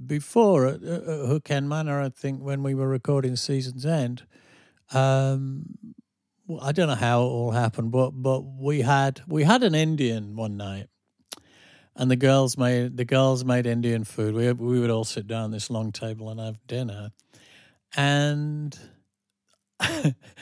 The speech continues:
what happened? We, I, I, we kind of dressed up for it. Somebody wore a na-, uh, somebody wore a nappy on their head. I remember that in preparation for the,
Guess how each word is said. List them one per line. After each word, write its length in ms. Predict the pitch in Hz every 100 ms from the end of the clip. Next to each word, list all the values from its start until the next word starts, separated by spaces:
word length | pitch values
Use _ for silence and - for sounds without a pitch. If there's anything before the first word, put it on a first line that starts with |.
| - - - _
what 320 | 170 196 240 196
happened? 800 | 170 220 214 - 139 110 104 131
We, 120 | - -
I, 160 | 147 165 175
I, 40 | 185
we 200 | 196 220
kind 380 | - - 214 226
of 140 | 175
dressed 440 | 135 165 165 - -
up 220 | 156 -
for 300 | - 104 104
it. 240 | 104 107 - _ _ _ _
Somebody 400 | - 208 254 226
wore 240 | 180 151
a 40 | 139
na-, 160 | 131
uh, 400 | 151 170 247 170
somebody 380 | 147 226 277 240
wore 260 | 175 165 151
a 20 |
nappy 500 | 139 143 156 - 120
on 100 | 107
their 180 | 113 113
head. 360 | 117 113 107 - _ _ _
I 60 | -
remember 460 | 120 123 131 135 120
that 500 | 117 123 104 98 - _ _ -
in 160 | 139 127
preparation 800 | 135 127 120 120 123 117 - 113
for 140 | -
the, 220 | 117 110